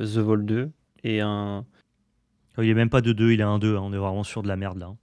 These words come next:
Speaker 1: Ah, il t'a pas d'Arthos, ouais.
Speaker 2: Ouais, ouais.
Speaker 1: Euh, bah, du coup, euh, bah, je le bloque quand même et avec une deux deux, je bloque une un un.
Speaker 2: Ça marche, t'as
Speaker 1: Je
Speaker 2: gagné,
Speaker 1: prendrai
Speaker 2: bien joué.
Speaker 1: sept. Ouais, j'ai gagné. J'ai joué au Magic.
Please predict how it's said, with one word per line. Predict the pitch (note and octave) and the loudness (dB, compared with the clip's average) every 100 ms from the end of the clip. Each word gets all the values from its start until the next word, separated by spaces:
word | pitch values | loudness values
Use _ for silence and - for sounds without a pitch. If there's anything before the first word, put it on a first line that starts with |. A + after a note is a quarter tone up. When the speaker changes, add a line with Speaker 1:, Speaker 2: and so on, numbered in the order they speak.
| _ _ _ | _ _ _
Speaker 1:
Ah, | D#3 E3+ | 2 4
il | |
t'a | B2+ | 4
pas | A#2+ | 2
d'Arthos, | A2+ - A#2+ A2 | 2 0 -6 -4
ouais. | - _ _ - C3 | -6 _ _ -12 -6
Speaker 2:
Ouais, | A#2 | -6
ouais. | F#2 A#2 | -6 -4
Speaker 1:
Euh, | A2 A2+ A2 A2 G#2+ G#2+ G#2+ G#2+ A2 | -2 0 0 0 -2 -2 -2 -4 -2
bah, | A2 | -2
du | G#2+ A2 | -2 -4
coup, | - - A#2+ A#2+ | -10 -6 0 2
euh, | A2+ | 2
bah, | G#2+ G#2+ | 2 2
je | |
le | A2 | 4
bloque | G#2+ A2 | 4 4
quand | - | 4
même | A2 A#2 B2+ - | 4 4 2 0
et | A2+ | 2
avec | G#2 G#2 - | 4 2 0
une | G#2+ G#2+ | -2 0
deux | A2 | 2
deux, | A2 | 2
je | A2+ | 2
bloque | G#2+ G#2 | 0 -2
une | A2 | -2
un | A2 G#2+ A2+ | -2 -4 -6
un. | - _ _ _ _ _ - - | -8 _ _ _ _ _ -20 -12
Speaker 2:
Ça | - D3+ | -4 0
marche, | D#3 D3+ | 0 -2
t'as | C#3+ | -4
Speaker 1:
Je | C3+ | -4
Speaker 2:
gagné, | D3 A#2 | -2 -2
Speaker 1:
prendrai | G#2+ | -2
Speaker 2:
bien | G#2+ A2+ A2 | -2 0 -2
joué. | - | -2
Speaker 1:
sept. | - _ _ _ - | -10 _ _ _ -2
Ouais, | D3+ C#3+ A#2+ A2+ G#2+ | 2 2 2 2 0
j'ai | A2+ | -2
gagné. | A2+ A2+ A2 G#2 G2 G#2+ _ _ _ _ | 0 2 2 2 0 -6 _ _ _ _
J'ai | A2+ | -4
joué | A#2+ | 0
au | |
Magic. | A#2+ A2 G#2+ G2+ - | 0 0 -4 -14 -20